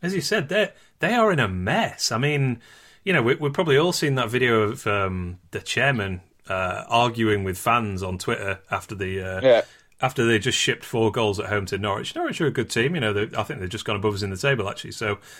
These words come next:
Speaker 1: um, yeah, Norwich, one of the better teams in the league, but yeah, they're just in a, they're in disarray. I mean, you know, the idea that, uh, they have nothing to lose is just, um,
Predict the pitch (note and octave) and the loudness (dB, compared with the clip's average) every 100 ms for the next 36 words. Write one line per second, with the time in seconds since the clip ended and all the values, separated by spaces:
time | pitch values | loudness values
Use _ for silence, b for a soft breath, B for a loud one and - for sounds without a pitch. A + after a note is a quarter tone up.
0 | B B - G#2 G2 F#2+ - D#3+ A2 D3+ | B B 4 4 4 0 -2 0 0 4
1 | D3+ C3 C3 C3+ C3 A2+ B2 G2+ A#2 G#2 | 4 4 2 4 4 4 2 2 0 0
2 | G2 G2+ B2 C3 G#2+ A2 A2 - b b | 0 2 4 2 2 2 2 0 b b
3 | b _ E3 G3 G#2+ - E3+ E3+ E3+ G3+ | b _ 0 2 0 -4 -2 0 2 2
4 | F#3+ D3 A#2+ A2 b b b b _ - | 2 4 4 4 b b b b _ -16
5 | E3+ _ C#3 E3 F3 G3 D#3+ F3 - D3 | -16 _ 2 6 6 6 4 4 4 4
6 | D#3 G3 A2 A2 B2 A#2+ A#2 A2+ C3 - | 6 6 6 6 4 4 4 2 0 -6
7 | - C#3+ A#2+ C#3 C3 D3 E3 D3+ B2+ B2 | -2 0 2 4 4 4 4 4 4 4
8 | A#2+ A2+ A2 G#2+ b b b b - A#2 | 4 4 6 4 b b b b 0 2
9 | A2+ B2+ C#3+ C3 A2 A2 A2+ C#3 G#2 G2+ | 4 2 0 0 0 2 4 4 2 -2
10 | F#2 A2+ G2 - G2+ F#2+ F2+ F2 E2+ | -6 -4 -4 -2 0 2 0 -4 -8